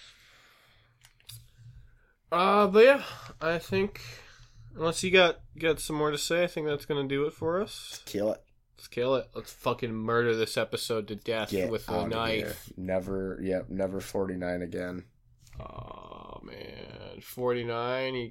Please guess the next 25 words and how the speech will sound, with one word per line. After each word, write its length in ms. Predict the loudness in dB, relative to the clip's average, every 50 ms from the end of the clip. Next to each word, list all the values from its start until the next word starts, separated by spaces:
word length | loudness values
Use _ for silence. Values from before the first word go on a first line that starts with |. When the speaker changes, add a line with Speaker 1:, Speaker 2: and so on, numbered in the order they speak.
| -10 -16
Speaker 1:
you 180 | -18 -18 -16 -12
got 420 | -8 -6 -2 0 0 0 -2 -4 -8 _ _ _ -8
Speaker 2:
You 80 | -4 0
know 60 | 2 2
what 80 | 4
Speaker 1:
twenty 240 | 6 6 6 8 8
Speaker 2:
that 80 | 8 8
means? 180 | 8 8 6
Speaker 1:
minutes. 440 | 6 6 4 2 0 -4 -12 -12 -14 _ -16 -16 -16 -16 _ _
<laughs> 320 | -10 -10 -10 -10 -8 -6
Speaker 2:
Next 380 | -2 2 2 2 2 0 -4 -2
week? 320 | 0 0 2 0 0 -2 -6 -10 -10 -10 -10 -16 -18 -18 -18 -18 -20 _ _ -20 -20 -20 -20 -20 -20 -20 -20 -20 -20 -20 _ _ _ -20 -20 _ _
Speaker 1:
It's 80 | -14
episode, 420 | -14 -12 -12 -12 -4 0 2 2 4
oh 120 | 4 2 0
shit, 280 | 0 0 2 2 2 2
it's 140 | 0 -4
episode 360 | -6 -6 -6 -8 -10 -10 -10 -8
fifty. 500 | -6 -8 -8 -8 -10 -14 -14 -14 -16 -18 _ -20 -20 _ -20 -20 -20 -20 -20 -18 -18 -18 -20 _ _ _ _ _ _ _ -20 -20 -10 -2
Speaker 2:
Or 180 | 0 0 0 2
will 260 | 2 2 2 4 2
it 180 | 0 -2 -6 -10
be? 280 | -10 -8 -8 -8 -10 -12 -14 -20 _ -20 -20 _ -20 -20 -20 -20 -20 -16 -14
Speaker 1:
Uh, 540 | -12 -12 -12 -12 -10 -10 -10 -10 -10 -10 -6 -4 -4 -2
maybe. 360 | 0 0 0 0 -2 -4 -6